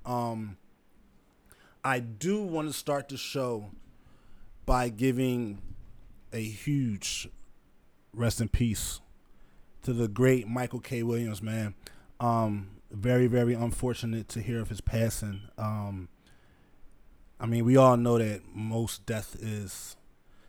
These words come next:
you know, sudden and out of nowhere, but most of the time when you know that someone is ill, you kinda, you know, you're kinda, you kinda got a heads up, right? You kinda gotta,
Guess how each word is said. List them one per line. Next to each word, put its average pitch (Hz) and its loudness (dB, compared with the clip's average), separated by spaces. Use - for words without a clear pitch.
you 123 -2
know, 107 4
sudden 110 4
and 107 -6
out 120 6
of 110 2
nowhere, 110 8
but 101 -2
most 147 8
of 151 2
the 139 -4
time 139 6
when 131 4
you 127 4
know 127 8
that 117 4
someone 127 2
is 107 -2
ill, 123 8
you 110 -2
kinda, 113 0
you 139 0
know, 123 2
you're 113 -2
kinda, 123 0
you 127 -8
kinda 151 6
got 131 8
a 120 6
heads 117 6
up, 147 8
right? 120 0
You 113 -4
kinda 120 -2
gotta, 110 4